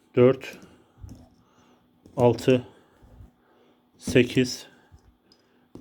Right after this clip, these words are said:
on, on iki, on dört, on altı, on sekiz,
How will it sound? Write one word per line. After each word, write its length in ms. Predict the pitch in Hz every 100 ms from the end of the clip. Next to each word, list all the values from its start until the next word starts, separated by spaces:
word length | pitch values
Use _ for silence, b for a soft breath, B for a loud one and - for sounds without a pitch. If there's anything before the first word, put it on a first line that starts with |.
| -
on, 300 | 131 123 131 - b b b b - - - - - _ _ _
on 160 | 160 127
iki, 380 | 123 - 131 120 b b b b b b b b b b b -
on 220 | 127 123
dört, 360 | 123 131 - - B B B B - 1077 - - - - - - -
on 120 | 127
altı, 460 | 127 117 - 139 139 B B B B B - b b b b b b
on 220 | 240 131
sekiz, 640 | 131 139 123 135 139 -